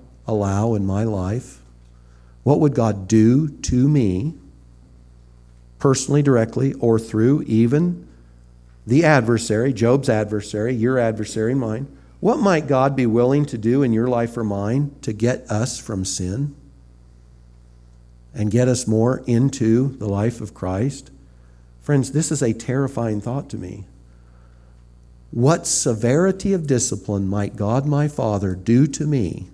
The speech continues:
if I won't get rid of sin? It's an extreme thought. It's changed the way I've thought about my father. I have a whole new level of respect and dread and fear. And a serious outlook on sin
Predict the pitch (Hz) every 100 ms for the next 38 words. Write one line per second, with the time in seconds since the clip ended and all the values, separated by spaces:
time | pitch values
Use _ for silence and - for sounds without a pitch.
0 | - - - - - - - - - -
1 | - 98 - 107 117 117 117 107 113 104
2 | 101 - 98 78 - - - - - -
3 | - - - - - - - - - -
4 | - 113 123 113 - 139 135 110 107 107
5 | 76 - - - - - - 104 - 120
6 | 113 104 101 98 90 98 95 87 87 -
7 | 90 - 87 87 - - - - - -
8 | - - - - 98 92 - 127 110 95
9 | 98 95 90 90 85 - 87 87 - -
10 | 87 82 87 82 80 - 87 82 90 73
11 | - - - - - - - - - -
12 | - - - - - - - - - -
13 | 101 98 - 113 110 104 98 - 104 95
14 | 95 - 107 90 87